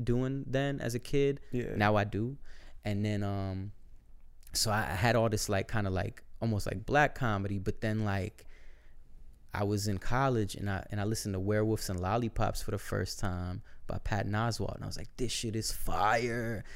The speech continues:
Speaker 1: This speaks to me right now," you know, and, uh, I liked having that rotation of, like, you know, your
Speaker 2: Going back and forth.
Speaker 1: Yeah, between, like, your artsy, more alt comics to your, like,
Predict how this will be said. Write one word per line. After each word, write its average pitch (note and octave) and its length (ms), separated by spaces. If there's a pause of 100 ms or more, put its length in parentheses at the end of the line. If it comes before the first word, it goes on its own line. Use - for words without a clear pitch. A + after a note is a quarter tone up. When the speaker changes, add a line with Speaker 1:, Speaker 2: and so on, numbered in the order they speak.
(180)
Speaker 1:
This C#3+ 160
speaks - 520
to F3 120
me D#3+ 220
right C#3 280
now," C3+ 480 (340)
you A2+ 140
know, A#2 280
and, G#2 260
uh, G2+ 400 (920)
I A#2+ 100
liked A#2 360
having A2 400
that G2 220
rotation G#2 680
of, G2 140
like, F#2 440 (680)
you G#2+ 120
know, G2+ 140
your F#2+ 260
Speaker 2:
Going B2 300
back A#2 240
and A#2 80
forth. A#2 340
Speaker 1:
Yeah, C3 380
between, A#2 360
like, G#2+ 200
your G#2+ 100
artsy, A2+ 560
more G#2+ 320
alt G#2+ 300
comics A2 540
to - 120
your, G#2 160
like, G2+ 400